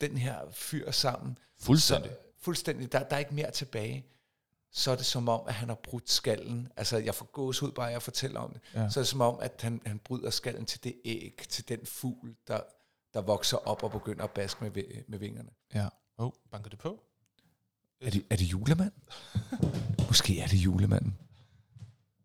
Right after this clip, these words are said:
Speaker 2: Okay. Det var lidt spøjst. Der kom lige en mand fra en eller anden, øh, jeg er faktisk ikke helt sikker, men han skulle lige skifte varmemåleren og alle, øh, eller, vrøvl, øh, vandmåleren og, øh, målerne på alle radiatorerne.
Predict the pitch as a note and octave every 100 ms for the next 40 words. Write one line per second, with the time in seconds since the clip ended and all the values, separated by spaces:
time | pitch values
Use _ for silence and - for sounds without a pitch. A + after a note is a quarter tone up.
0 | _ _ _ _ _ _ _ _ _ _
1 | _ A2+ B2+ C3+ C#3 B2 A2+ - F2+ -
2 | - - - - _ E3+ G3 F3 G#2 B2+
3 | A#2+ A#2+ - G#2+ G2 - B2 C#3+ C3+ C3
4 | B2+ A2+ A2+ A#2 A2+ - - G2+ G2+ A2
5 | - _ _ _ _ - G#2+ F#2 F#2 E2+
6 | - F#2+ - - F#2+ - F#2 - F#2 G2+
7 | - F#2+ F#2+ - G2 G#2 - A#2+ A#2 B2
8 | - A#2+ A#2 A#2+ C3+ D3+ B2+ B2 A#2 -
9 | G#2+ F#2 G2+ A2 A2+ - G2+ F2+ F2 G2
10 | G2+ - G#2 C2 G2 F#2+ C#3 D3+ B2 A#2
11 | A2+ A2+ A2 G#2+ G#2 - - _ _ A2+
12 | G#2+ G2 F#2 G#2 G#2+ A#2 A2 G2+ G2+ G#2+
13 | G2+ F#2 F#2+ - G#2+